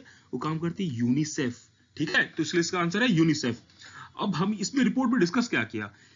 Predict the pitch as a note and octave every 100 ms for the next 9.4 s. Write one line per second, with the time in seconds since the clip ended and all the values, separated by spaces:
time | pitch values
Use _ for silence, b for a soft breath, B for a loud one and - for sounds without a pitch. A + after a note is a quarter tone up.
0 | b F#3+ G3 G3+ A3+ G#3 G3 B2+ G3+ F#3
1 | D#3+ F3+ G3 B2 B2+ - C3 G#3+ B B
2 | F#3 E3+ D#3+ F3 G3 A3 A3 G#3 G3 F#3+
3 | G#3+ A3+ D3 D3+ - G3 G3 F#3+ D3 D3+
4 | E3+ F3 G3+ A3 D3+ F#3 F#3 D3+ E3+ F3
5 | F3 C#3 A2+ G2+ - _ b b b F3
6 | E3 G#3 A3 A#3 B3+ D#3 D3+ B3 A3+ F3+
7 | E3 A#2 G#2+ G#2+ G#2 b b b - F3
8 | G#3+ F#3 F3 F#3+ F3 - F#3+ C3 A#2+ A#2
9 | B2+ E3+ F3+